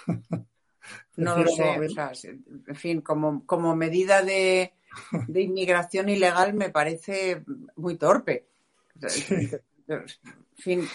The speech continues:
Speaker 2: muy cara, porque te tienes que sacar un billete de avión, que es costoso y tal, y muy torpe, porque es que van a tardar cero coma en cogerlos de, de esa pista. Bueno, no lo sé. Habrá que ver en qué acá. Me, me parece más plausible que se trate de un acto criminal, ¿no? De un
Speaker 1: Claro.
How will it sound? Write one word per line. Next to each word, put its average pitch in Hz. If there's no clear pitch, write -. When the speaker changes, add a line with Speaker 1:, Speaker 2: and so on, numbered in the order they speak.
Speaker 2:
muy 185
cara, 214
porque 160
te 151
tienes 170
que 175
sacar 170
un 165
billete 160
de 160
avión, 196
que 175
es 165
costoso 190
y 170
tal, 233
y 165
muy 160
torpe, 180
porque 143
es 147
que 175
van 175
a 180
tardar 180
cero 202
coma 240
en 175
cogerlos 185
de, 143
de 151
esa 156
pista. 202
Bueno, 165
no 156
lo 139
sé. -
Habrá 160
que 170
ver 165
en 160
qué 156
acá. 151
Me, 151
me 156
parece 151
más 185
plausible 190
que 202
se 151
trate 156
de 170
un 165
acto 170
criminal, 139
¿no? 185
De 147
un 143
Speaker 1:
Claro. -